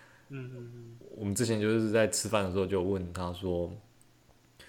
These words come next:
Speaker 2: 她以前小时候有没有遇到过像这样子这么严重的传染病？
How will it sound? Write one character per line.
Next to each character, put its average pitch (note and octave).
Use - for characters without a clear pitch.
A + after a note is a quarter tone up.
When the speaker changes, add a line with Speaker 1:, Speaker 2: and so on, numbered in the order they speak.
Speaker 2:
她 A#2+
以 A#2+
前 F#2
小 F2+
时 F2+
候 G#2
有 F2+
没 F2+
有 G2
遇 G2+
到 F#2+
过 F#2+
像 F#2+
这 F#2
样 F#2+
子 F2+
这 F#2+
么 F2+
严 E2+
重 G2
的 E2+
传 E2+
染 D#2+
病？ E2